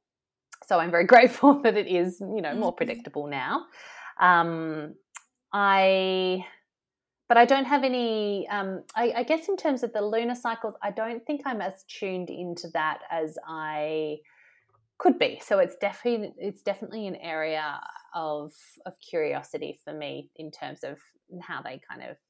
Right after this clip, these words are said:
Speaker 1: they, they, they sync up and, um, yeah, so I'm kind of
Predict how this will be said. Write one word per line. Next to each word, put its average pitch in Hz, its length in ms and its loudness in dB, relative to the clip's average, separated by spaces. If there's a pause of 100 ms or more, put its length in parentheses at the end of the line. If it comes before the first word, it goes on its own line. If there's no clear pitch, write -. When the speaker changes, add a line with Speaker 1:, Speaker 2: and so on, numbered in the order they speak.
(300)
Speaker 1:
they, 120 200 -16
they, - 220 -14
they 131 120 -12
sync - 360 -20
up 277 320 -2
and, 151 380 -8
um, 147 440 -10 (1160)
yeah, 190 360 2
so 196 220 -2
I'm 190 240 -2
kind 269 200 -2
of 277 180 -6